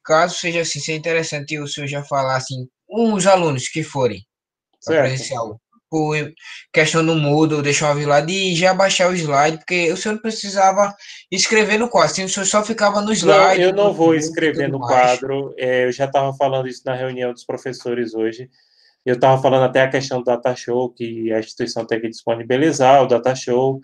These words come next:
Speaker 2: Eu não vou comprar data show agora, porque o data show tá muito caro, né? Acho que uns dois mil reais nesse contexto, que a gente já tá com a carga horária pequena,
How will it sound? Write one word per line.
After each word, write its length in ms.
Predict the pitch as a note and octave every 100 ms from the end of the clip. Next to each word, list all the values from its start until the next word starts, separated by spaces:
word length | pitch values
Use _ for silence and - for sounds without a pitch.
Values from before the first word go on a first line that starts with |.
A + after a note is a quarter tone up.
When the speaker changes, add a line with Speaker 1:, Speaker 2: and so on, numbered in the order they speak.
| _
Speaker 2:
Eu 140 | C#3 E3+
não 160 | E3+
vou 120 | C#3 C3+
comprar 280 | C3+ C3
data 180 | B2 C3
show 180 | - B2+
agora, 360 | B2 A#2+ A#2+ A#2
porque 180 | -
o 20 | A#2
data 140 | A#2
show 220 | A#2 A#2
tá 100 | A#2
muito 240 | A#2 A#2+ -
caro, 280 | A#2 A2+ A#2+ _ _ _ _ - _ - A2+
né? 280 | A2+ A2 G#2+
Acho 120 | -
que 80 | B2
uns 80 | A2+
dois 160 | C3
mil 120 | C3
reais 360 | C3 B2+ A#2+ A#2
nesse 220 | A#2+ A#2
contexto, 640 | - C#3 C3+ B2 A#2+ - - _ _ _
que 80 | B2+
a 40 |
gente 80 | A#2
já 100 | A#2+
tá 180 | A#2+ B2+
com 140 | -
a 100 | C3+
carga 240 | C3+ B2+ C3
horária 320 | B2+ A#2+ A#2+
pequena, 480 | C#3 C3+ A#2+ A2+